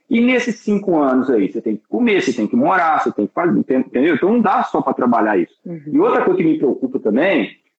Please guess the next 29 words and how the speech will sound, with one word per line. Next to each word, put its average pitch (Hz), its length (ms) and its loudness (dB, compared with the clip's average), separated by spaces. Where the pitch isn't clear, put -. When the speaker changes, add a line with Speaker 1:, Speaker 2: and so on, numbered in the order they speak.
Speaker 1:
é - 80 0
a 147 80 2
galera 156 380 2
da 185 160 0
monooportunidade. 185 1300 0
"Eu 139 100 2
só 233 420 -2
trabalho 220 680 0
com 226 60 2
essa 220 140 0
oportunidade." 160 760 -2
Galera, 135 560 0
o 143 80 0
direito 160 220 2
tributário 139 600 -2
é 160 100 2
muito 165 440 0
mais 156 260 0
amplo, 117 420 -4
mas 123 240 0
é 180 60 0
muito 151 420 0
mais 110 240 0
amplo. 98 320 -8
E, 165 240 0
na 175 140 2
verdade, 147 680 0
as 113 140 0
opor-, 151 320 -2